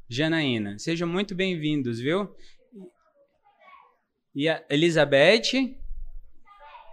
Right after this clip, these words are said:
Isabela e Giovana. Sejam muito bem-vindos à nossa,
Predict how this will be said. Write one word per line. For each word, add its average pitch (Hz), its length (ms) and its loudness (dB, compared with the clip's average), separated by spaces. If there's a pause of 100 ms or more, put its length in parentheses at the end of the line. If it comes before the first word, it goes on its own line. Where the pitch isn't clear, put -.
(340)
Isabela 160 840 4
e 220 400 0 (1200)
Giovana. 135 880 0 (500)
Sejam 165 320 0
muito 214 300 0
bem-vindos 185 840 -4 (220)
à 131 100 -6
nossa, 139 600 -2